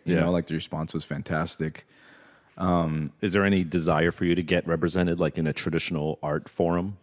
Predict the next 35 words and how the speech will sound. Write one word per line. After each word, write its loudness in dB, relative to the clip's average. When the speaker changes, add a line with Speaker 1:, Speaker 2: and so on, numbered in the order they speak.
Speaker 1:
I 0
mean, 8
I'm 6
not, 4
I'm 0
not 2
there. 4
Like, 2
if -2
the 4
conversation 2
came 0
up 0
today, 6
I 0
don't 0
know, 2
but, -2
you 2
know, 4
Speaker 2:
Mm-hmm. 2
Speaker 1:
it's -4
like, 0
uh, -4
again, -2
I -2
have -2
no -2
idea -8
what -8
I'm -4
doing. 0
So, 2
<laughs> 2
um, -2